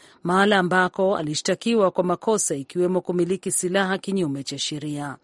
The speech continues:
Msemaji wa serikali ya Uganda alisema Jumatano kuwa hawakushiriki kumwondoa kwa nguvu nchini Kenya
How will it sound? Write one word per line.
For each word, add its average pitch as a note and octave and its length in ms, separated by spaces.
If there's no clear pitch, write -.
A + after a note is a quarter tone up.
Msemaji A3+ 500
wa A#3+ 60
serikali G#3+ 500
ya F#3+ 80
Uganda G3 500
alisema E3+ 500
Jumatano D3+ 800
kuwa G3+ 260
hawakushiriki F#3+ 880
kumwondoa F#3+ 540
kwa F3+ 180
nguvu F#3+ 360
nchini E3 360
Kenya C#3+ 480